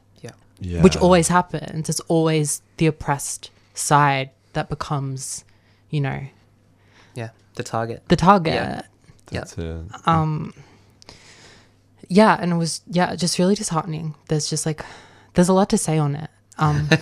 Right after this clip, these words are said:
Speaker 3: <laughs>
Speaker 1: <laughs>
Speaker 3: there, there's a lot to say, and, like, obviously not enough time, but yeah, I guess, I guess it's just really hard to see, um,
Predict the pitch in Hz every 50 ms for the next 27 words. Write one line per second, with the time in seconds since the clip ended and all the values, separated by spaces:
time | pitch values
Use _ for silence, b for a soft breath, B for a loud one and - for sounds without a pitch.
0 | - 170 190 196 - - 262 - - - - - - 226 226 220 - 226 220 220
1 | 214 190 190 190 - - 202 196 175 - 180 175 160 143 139 131 - - - 160
2 | 156 156 151 143 - - - 160 156 160 151 - 180 170 170 165 160 160 160 156
3 | 147 - - - - 185 185 180 151 165 156 - B B B B B B B B
4 | B B B B B B B _ _ _ - - 156 156 185 180 165 151 - -
5 | 175 160 - - 170 165 170 165 - - - - - - _ - - 165 156 196
6 | 190 190 185 - - - 185 - - - - 180 170 165 - - - - _ _
7 | _ _ - 160 165 180 202 196 196 202 175 - - - - 170 165 165 156 143
8 | 139 135 139 151 151 147 - 165 156 - - 160 160 151 147 147 147 b b b
9 | b b b b b b b - 151 151 147 147 143 143 143 135